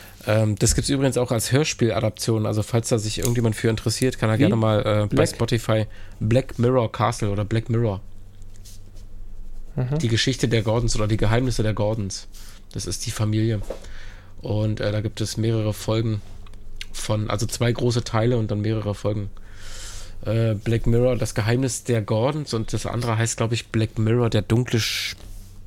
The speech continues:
Speaker 1: ich glaub, der dunkle Spiegel der Seele oder so. Und, ähm, ja, spannend, so eng-, englisches altes Schloss und, ähm, du kommst dahin quasi als Erbe und, äh, auf dieses Schloss und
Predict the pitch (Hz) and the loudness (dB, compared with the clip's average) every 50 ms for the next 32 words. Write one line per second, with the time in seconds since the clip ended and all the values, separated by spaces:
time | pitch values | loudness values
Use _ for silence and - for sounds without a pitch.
0 | - - - - - - - 107 104 113 107 95 117 123 - - 92 - - - | -16 -14 -12 -10 -8 -2 -2 0 2 2 2 2 2 2 4 2 2 2 0 0
1 | - 123 127 123 113 113 113 107 107 113 120 131 135 123 107 - 104 101 107 104 | 2 4 4 4 4 4 2 4 4 4 4 4 4 2 2 2 0 0 0 0
2 | 101 - - - - - - - - - - - - - - - - - - - | -2 -4 -6 -8 -8 -8 -10 -12 -12 -14 -14 -16 -16 -16 -14 -12 -12 -12 -10 -6
3 | - 104 110 113 113 113 113 110 107 107 104 98 - - - - 95 104 107 107 | -2 0 2 4 4 4 4 2 2 0 0 -2 -4 -6 -4 -2 0 0 0 0
4 | 107 104 104 104 101 101 - - - - - - 101 104 104 101 - - - - | 0 -2 -2 -2 -4 -4 -6 -8 -10 -8 -6 -4 -2 0 -2 -2 -4 -4 -2 0
5 | - - 117 113 113 110 107 - - 110 107 110 - - 131 139 139 127 - - | 2 4 4 4 4 4 2 2 2 4 2 2 2 2 2 4 4 2 4 2
6 | 127 143 143 135 123 - 131 120 - - - - - - 113 120 131 131 - 120 | 4 4 6 4 4 4 4 4 4 2 2 0 0 2 2 4 4 4 4 2
7 | - - - - - 117 117 131 131 - - - - - - 110 113 113 107 107 | 2 2 0 2 4 4 4 4 4 2 2 0 -2 -2 -2 0 2 2 2 2
8 | 104 104 - - - 113 107 107 107 107 104 101 - - - - - - - - | 0 0 -2 -4 -2 0 0 2 2 0 0 -2 -4 -8 -14 -16 -16 -18 -18 -18
9 | - - - - - - - - - - 139 135 123 - - - - - 110 98 | -18 -18 -16 -16 -16 -16 -16 -12 -4 0 0 0 0 -2 -10 -18 -16 -12 -10 -4
10 | - - 131 131 - - 131 110 123 135 131 123 - - 127 117 117 113 131 - | 2 4 4 4 6 4 4 6 6 4 2 0 0 2 4 4 4 4 4 2
11 | - 123 117 - - - 117 120 127 143 139 135 131 123 123 120 120 117 113 107 | 2 2 2 2 0 2 2 4 4 4 6 6 6 6 6 6 6 4 4 2
12 | 110 120 113 110 107 107 107 107 104 - - 101 107 110 - - 110 - - 120 | 0 0 0 2 2 2 2 0 0 0 2 2 2 2 2 0 0 0 0 2
13 | 117 113 107 - - - 120 113 - - - - - 107 107 107 107 110 107 98 | 2 2 2 2 2 2 2 2 2 0 0 0 0 0 0 0 0 0 0 0
14 | - - - | -2 -2 -4